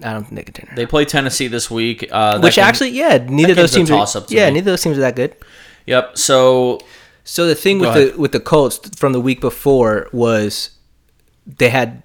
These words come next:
Speaker 1: one of their best offensive players, Mi-, Michael Pittman, out, and then they had their best defensive player out. So
Speaker 2: He,
Speaker 1: I
Speaker 2: I mean, Sh-, what's it, Darius Leonard, now known as Shaquille Leonard?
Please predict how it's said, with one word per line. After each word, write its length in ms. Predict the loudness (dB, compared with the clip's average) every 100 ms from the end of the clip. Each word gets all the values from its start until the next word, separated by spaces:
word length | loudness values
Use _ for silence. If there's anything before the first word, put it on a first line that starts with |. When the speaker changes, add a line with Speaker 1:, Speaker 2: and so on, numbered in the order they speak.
| -6
Speaker 1:
one 160 | -2 0
of 40 |
their 60 | 2
best 280 | 2 2
offensive 400 | 2 0 -2 -4
players, 260 | 0 2 2
Mi-, 160 | 0 -4
Michael 280 | -4 -4 -4
Pittman, 280 | -2 -2 0
out, 280 | -2 -4 -8 _ _ _ _
and 120 | -2
then 120 | 0
they 80 | 0
had 220 | 0 -2
their 100 | -2
best 280 | 0 -2 -2
defensive 440 | -4 -4 -4 -4 -4
player 240 | -2 -2
out. 240 | -2 -6 _ _ _ _
So 360 | -2 2 2 0
Speaker 2:
He, 120 | -4
Speaker 1:
I 140 | -6 -6
Speaker 2:
I 60 | -8
mean, 380 | -6 -8 -10 -16 -18
Sh-, 320 | -14 -14 -10
what's 260 | -10 -10
it, 140 | -14 -6
Darius 380 | -2 -2 -2 -4
Leonard, 360 | -4 -4 -4
now 280 | -2 0 -2
known 340 | -4 -6 -6
as 220 | -6 -8 -10
Shaquille 720 | -12 -10 -10 -6 -4 -2 -2
Leonard? 360 | -2 -4 -8